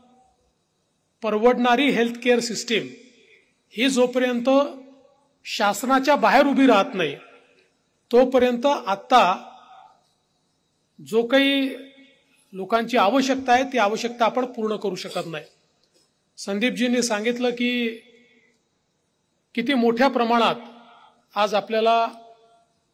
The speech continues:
लोकांना वेटिंगवर त्या ठिकाणी ठेवावं लागतं, कारण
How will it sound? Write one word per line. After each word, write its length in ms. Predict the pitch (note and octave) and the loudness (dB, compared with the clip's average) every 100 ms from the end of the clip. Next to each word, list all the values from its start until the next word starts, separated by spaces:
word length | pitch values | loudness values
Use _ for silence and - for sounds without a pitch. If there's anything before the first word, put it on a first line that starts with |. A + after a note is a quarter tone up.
| _ - _ _ _ - | _ -20 _ _ _ -8
लोकांना 420 | G3 G#3 A#3+ B3 B3+ | -6 0 0 2 0
वेटिंगवर 560 | G#3 A3 D4 C#4 C#4+ D4+ - - | -2 0 0 2 2 0 -4 -2
त्या 100 | A#3 | -2
ठिकाणी 380 | A3+ A#3 A3+ C4+ | 0 0 0 -2
ठेवावं 440 | G3+ G3+ A3+ A#3 | -4 0 2 2
लागतं, 420 | G3 - A#3+ F3 - - - - - _ _ _ _ _ - | 0 0 0 0 -2 -14 -20 -20 -20 _ _ _ _ _ -2
कारण 280 | A3 C4 | 2 4